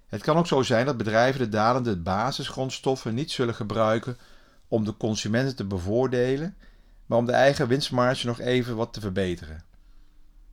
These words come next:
Ik denk ook niet dat Ahold direct zijn prijzen neerwaarts gaat aanpassen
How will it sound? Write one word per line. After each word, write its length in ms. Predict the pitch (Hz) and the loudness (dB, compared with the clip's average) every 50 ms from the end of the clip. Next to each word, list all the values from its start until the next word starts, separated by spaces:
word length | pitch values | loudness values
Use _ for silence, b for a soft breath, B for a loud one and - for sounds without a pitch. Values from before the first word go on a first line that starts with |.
| - | -10
Ik 120 | - 104 98 | -6 -4 0
denk 160 | 117 117 123 | 0 0 0
ook 100 | 135 113 | 0 -2
niet 100 | 127 123 | 0 0
dat 160 | 117 110 98 | 0 0 0
Ahold 540 | - 123 123 127 123 120 120 127 123 - - | 0 0 2 2 4 4 2 0 0 -4 -10
direct 580 | - 117 104 107 - 117 135 - - - - - _ _ _ _ - | -10 -6 -6 -4 -2 -4 -4 -4 -6 -12 -12 -14 _ _ _ _ -16
zijn 200 | - - 113 98 | -10 -8 -8 -6
prijzen 560 | - 104 104 110 113 120 127 - - 120 113 | -4 0 4 4 6 4 4 2 0 -2 0
neerwaarts 480 | 110 113 117 117 110 113 113 113 - - | 0 0 0 2 2 4 2 2 0 -2
gaat 160 | - - - | -6 -6 -4
aanpassen 720 | 110 107 110 120 120 - 127 123 - - - 165 170 | -2 -2 -2 -2 -2 0 -2 -2 -2 -2 -4 -6 -6